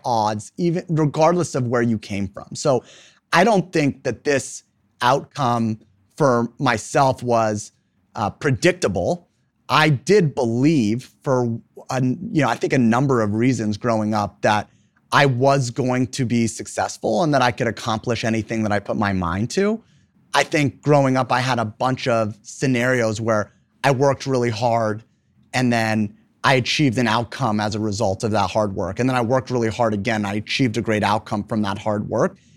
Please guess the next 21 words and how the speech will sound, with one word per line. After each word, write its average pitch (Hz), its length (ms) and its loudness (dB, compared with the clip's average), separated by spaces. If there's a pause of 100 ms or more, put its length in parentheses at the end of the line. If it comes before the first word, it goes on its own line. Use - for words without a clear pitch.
(140)
And - 100 4
it 156 40 4
made 165 260 6
me 156 140 2
believe 131 760 2 (240)
in 143 140 0
exactly 127 540 0
that, 120 360 2 (100)
that 120 120 -4
if 123 120 -6
you 131 80 0
worked 127 300 -2
really 110 220 -2
hard, 117 440 0 (680)
that 123 140 2
you 139 180 2
could 110 160 2
achieve 110 340 2
any 110 220 0
outcome 107 380 0
you 98 460 -4